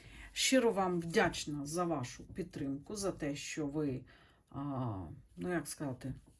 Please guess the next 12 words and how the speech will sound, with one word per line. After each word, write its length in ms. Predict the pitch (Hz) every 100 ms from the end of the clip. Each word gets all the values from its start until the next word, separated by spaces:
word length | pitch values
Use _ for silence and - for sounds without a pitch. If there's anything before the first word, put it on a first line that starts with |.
| _ _ _ _ _ _ _ - -
даєте 400 | 254 269 240 190
мені 260 | 175 170
відгуки, 580 | 175 269 254 269 269 269 254 -
даєте 400 | 180 180 175 165
мені 240 | 165 165
зворотній 680 | 147 151 160 143 - 143 139
зв'язок 640 | 139 156 160 277 - - - - -
і, 280 | 294 339 320 -
е, 240 | 196 196
відверто 440 | 202 196 226 - 226
цим 360 | - 202 202
ви 180 | 180 180